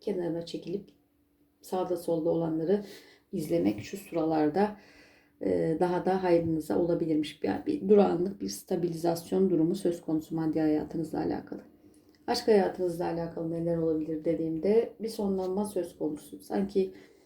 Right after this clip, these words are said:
çok uzun zamandır düşündüğünüz, anlamlandıramadığınız, kendi kendinize duvarlar ördüğünüz bir ilişki, bir duygu kalıbı, bir insan olabilir.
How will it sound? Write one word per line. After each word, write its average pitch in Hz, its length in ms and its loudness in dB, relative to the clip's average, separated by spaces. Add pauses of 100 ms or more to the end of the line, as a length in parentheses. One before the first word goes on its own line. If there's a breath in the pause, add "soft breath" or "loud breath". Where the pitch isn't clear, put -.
(160 loud breath)
çok 202 220 -2
uzun 196 200 6
zamandır 190 580 4 (720)
düşündüğünüz, 196 720 2
anlamlandıramadığınız, 185 1300 0 (240)
kendi 185 280 -2
kendinize 175 540 0
duvarlar 180 420 4
ördüğünüz 170 520 0
bir 180 120 0
ilişki, 170 640 -4
bir 175 220 -4 (140)
duygu 175 280 0
kalıbı, 175 540 2 (600 loud breath)
bir - 60 2
insan 175 400 2
olabilir. 208 560 2